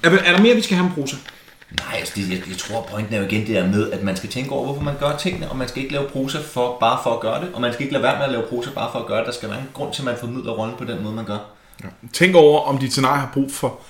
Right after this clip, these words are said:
Speaker 3: noget stemning. Øh, tænk over, om du har brug for at give spillerne det fortolkningsrum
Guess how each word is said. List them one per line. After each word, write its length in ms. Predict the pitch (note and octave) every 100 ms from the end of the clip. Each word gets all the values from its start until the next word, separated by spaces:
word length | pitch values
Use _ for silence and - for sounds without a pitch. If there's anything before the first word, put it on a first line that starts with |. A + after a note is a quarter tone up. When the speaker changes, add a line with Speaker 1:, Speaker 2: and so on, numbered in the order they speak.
| - -
Speaker 3:
noget 160 | A#2 A2+
stemning. 540 | - B2 C3 C#3 C#3+ C#3
Øh, 520 | B2+ A2+ A2 G#2+ G#2+ G2 F#2+ F2 F2+
tænk 200 | - D#3+
over, 380 | D3 C3 C3+ -
om 200 | B2 A#2 - - - -
du 100 | B2
har 80 | A#2
brug 220 | C#3 D3
for 200 | - D3 B2+ -
at 60 | -
give 200 | D#3 D#3
spillerne 460 | C#3+ - C3 C#3 C3+
det 80 | C3+
fortolkningsrum 760 | - - - - D3+ D3 A3